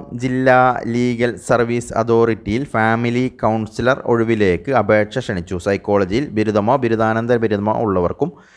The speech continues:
ഫാമിലി കോർട്ട് വിഷയത്തിൽ ബിരുദാനന്തര ബിരുദ ഡിപ്ലോമ ഉള്ളവർക്കും അപേക്ഷിക്കാവുന്നതാണ്. ചുരുങ്ങിയത് മൂന്ന് മുതൽ അഞ്ച് വർഷം വരെ ഈ മേഖലയിൽ പ്രവൃത്തി പരിചയം ഉള്ളവർ ആയിരിക്കണം. മുപ്പത്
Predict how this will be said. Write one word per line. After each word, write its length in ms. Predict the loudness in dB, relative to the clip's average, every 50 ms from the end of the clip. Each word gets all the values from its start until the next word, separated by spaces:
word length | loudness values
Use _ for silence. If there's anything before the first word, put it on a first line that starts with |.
| _ _ _
ഫാമിലി 380 | 0 2 2 2 2 0 0 -2 -2 0 2
കോർട്ട് 260 | 2 2 2 0 -6 -6
വിഷയത്തിൽ 520 | -6 -2 0 0 0 0 0 -2 -4 -4 -4 -8 -16 _ _ _ _ _ _ _ _ -6
ബിരുദാനന്തര 560 | -2 0 2 2 4 2 2 2 2 2 2 2 2
ബിരുദ 200 | 0 0 2 2 0 0
ഡിപ്ലോമ 380 | -2 0 0 0 2 2 2 2
ഉള്ളവർക്കും 400 | 2 2 0 0 -2 0 0 0 2
അപേക്ഷിക്കാവുന്നതാണ്. 880 | 2 0 -2 -2 -8 -4 0 0 0 0 0 0 0 0 0 0 -2 -4
ചുരുങ്ങിയത് 360 | -4 -4 -2 -4 -2 0 0 0 0
മൂന്ന് 220 | -2 0 0 -2 -2
മുതൽ 180 | -2 -2 -2 -2 -2
അഞ്ച് 240 | -4 -4 -4 -2 0 0
വർഷം 280 | 0 0 -2 -6 -4 -2 0
വരെ 140 | 2 2 0 0 0 -2
ഈ 20 | -2 0
മേഖലയിൽ 400 | 0 0 0 0 -2 -2 -2 -2 -2 -2
പ്രവൃത്തി 340 | 0 0 0 -2 -4 -2 0 0
പരിചയം 340 | 0 0 0 0 -2 -2 -4 -4 0
ഉള്ളവർ 280 | 0 2 2 2 2 0
ആയിരിക്കണം. 380 | -2 -2 -4 -4 -4 -4 -4 -4 -8 _ _ _ _ _ _ _ _ _ _ _ _ _ _ _ _ _ _ _ _ _ _ _ _ _ _ _ _ _ _ _ _ _ _ _ _ -4
മുപ്പത് 320 | -4 -2 2 2 4 4